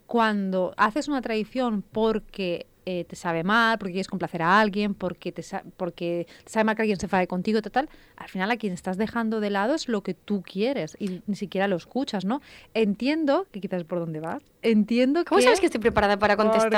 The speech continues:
Speaker 1: Porque te conozco. Entiendo que a veces hacemos cosas por otras personas, y es que lo entiendo. Po-, de ahí me ha gustado la palabra neutro.
Speaker 2: Sal de mi mente.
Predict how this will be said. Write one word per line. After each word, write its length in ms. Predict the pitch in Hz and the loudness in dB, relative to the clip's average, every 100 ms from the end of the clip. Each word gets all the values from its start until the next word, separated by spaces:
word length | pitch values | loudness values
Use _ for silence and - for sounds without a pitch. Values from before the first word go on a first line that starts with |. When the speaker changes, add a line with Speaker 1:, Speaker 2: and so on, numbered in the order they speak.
| 208 | 4
Speaker 1:
Porque 240 | 214 214 | 2 0
te 20 | 214 | 0
conozco. 480 | 226 247 254 - - - - - | 2 0 0 -2 -4 -14 -14 -4
Entiendo 480 | - 294 247 294 339 370 | 4 4 6 2 2 -2
que 400 | - 262 269 330 - | 0 2 4 2 -2
a 140 | 180 | -4
veces 200 | 175 233 | -2 -2
hacemos 380 | 262 220 202 - | -2 -2 -4 -4
cosas 640 | - 185 190 196 339 - - - | -2 0 0 0 -2 -6 -18 -4
por 120 | 415 415 | 2 4
otras 240 | 440 453 440 | 6 4 6
personas, 680 | 427 392 - 359 440 453 370 | 6 6 4 6 8 6 6
y 20 | 311 | 2
es 100 | - | 0
que 120 | 349 | 2
lo 80 | 359 | 4
entiendo. 800 | 311 226 269 294 359 320 226 202 | 2 2 4 6 6 6 4 4
Po-, 100 | 262 | 2
de 100 | 233 | 6
ahí 180 | 233 330 | 6 6
me 60 | 453 | 6
ha 20 | |
gustado 320 | 415 359 330 370 | 4 4 4 4
la 100 | 359 | 6
palabra 380 | 262 277 339 | 4 6 6
neutro. 540 | 247 277 320 214 214 190 | 6 4 4 2 0 0
Speaker 2:
Sal 260 | - 247 269 | 6 8 10
de 120 | 277 | 8
mi 100 | 254 | 6
mente. 420 | 202 202 208 | 4 6 6